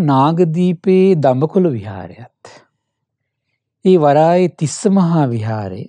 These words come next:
පාචීනාරාමය, මේ සියල්ලම පරම පූජනීය මිහිඳු මහරහතන් වහන්සේ නිසා දේවානම් පිරිස නිර්දානම් අපට දායාද කරපු දේවල්.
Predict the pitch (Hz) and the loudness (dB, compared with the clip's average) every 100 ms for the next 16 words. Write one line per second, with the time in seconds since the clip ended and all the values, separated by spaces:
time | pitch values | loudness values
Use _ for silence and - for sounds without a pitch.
0 | _ _ 147 139 165 160 185 190 180 170 | _ _ -2 0 0 -2 0 0 0 -2
1 | 151 123 117 104 98 98 139 _ _ _ | -2 -4 -8 -10 -16 -18 -20 _ _ _
2 | _ _ _ _ _ _ _ _ _ _ | _ _ _ _ _ _ _ _ _ _
3 | _ _ _ _ - 156 156 - 185 240 | _ _ _ _ -2 -2 -2 0 2 4
4 | 247 151 113 110 110 - - 147 143 143 | 2 0 -2 -8 -12 -16 -4 -2 -2 -4
5 | 139 131 131 127 123 123 131 127 123 120 | -4 -4 -4 -6 -6 -6 -6 -8 -10 -12
6 | 120 113 117 117 110 113 110 107 113 - | -12 -14 -14 -16 -14 -18 -18 -18 -14 -14
7 | 120 117 120 127 127 123 120 120 117 113 | -14 -10 -6 -6 -6 -10 -12 -14 -16 -18
8 | - 156 117 143 196 170 110 110 107 _ | -18 -16 -6 -4 -2 -4 -8 -14 -16 _
9 | _ 120 123 123 107 110 131 127 123 117 | _ -18 -14 -14 -14 -18 -18 -18 -20 -20
10 | 113 107 123 135 123 | -20 -18 -16 -16 -18